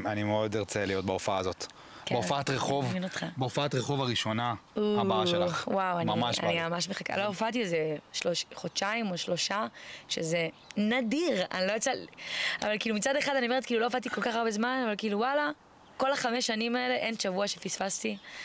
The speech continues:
Speaker 2: יאללה, מגיע לי
Speaker 1: את
Speaker 2: איזה
Speaker 1: זוכרת מנוחה
Speaker 2: פגרה
Speaker 1: עכשיו, אה?
Speaker 2: קטנה, מה?
Speaker 1: זה מנוחה עכשיו בעצם.
Speaker 2: כן, אני אף פעם לא... כן, לא הייתי במקום הזה.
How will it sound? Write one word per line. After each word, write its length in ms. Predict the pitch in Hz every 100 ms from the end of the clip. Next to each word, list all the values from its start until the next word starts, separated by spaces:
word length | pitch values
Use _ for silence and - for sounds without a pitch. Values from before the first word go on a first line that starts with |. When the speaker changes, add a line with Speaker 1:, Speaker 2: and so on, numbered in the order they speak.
| - - - -
Speaker 2:
יאללה, 260 | - 233
מגיע 300 | 202 180 226
לי 60 | 247
Speaker 1:
את 60 | 175
Speaker 2:
איזה 80 |
Speaker 1:
זוכרת 180 | 151 165
מנוחה 160 | 165 180
Speaker 2:
פגרה 220 | 165 208
Speaker 1:
עכשיו, 160 | 226 113
אה? 80 | 185
Speaker 2:
קטנה, 280 | 226 190 185
מה? 220 | 190 220 -
Speaker 1:
זה 100 | 123
מנוחה 300 | 117 110 196
עכשיו 200 | 269 -
בעצם. 360 | 135 117 - 110 - - -
Speaker 2:
כן, 180 | 240 359 254 190
אני 120 | 180
אף 120 | 175
פעם 260 | - 220 254
לא... 360 | 294 311 311 302
כן, 220 | 277 339 214
לא 60 |
הייתי 200 | 202 226
במקום 300 | 277 269 285
הזה. 160 | 277 190